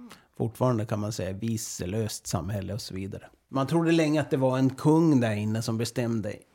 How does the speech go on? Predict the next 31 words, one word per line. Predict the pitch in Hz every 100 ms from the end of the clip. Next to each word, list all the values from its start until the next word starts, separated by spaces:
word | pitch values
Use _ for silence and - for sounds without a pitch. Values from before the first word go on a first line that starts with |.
| -
in-, | 143 131 120
innan, | 135 127 131 131 123 101
innan, | 151 143 139 139 131 127 - - - _ _ _ _
eh, | - 101 110 117
borde | 123 123 117
veta | 123 - 117
när | 123 127 123
man | 117 117 98 - - _
fick | - 110 -
kläm | 123 113
på | 113
det. | 104
Men | 104 123
det |
är | 135
länge | 107 113 113
sedan | 117 107 98 -
man | - 107 110
fick | 110 -
kläm | 113 107
på | 110
att | 101
det | 113
är | 107
en | 107
drottning, | 117 107 - 120 110
alltså | 90 - 104
en | 107
hona | 117 113 113 101
då, | 73
som | - -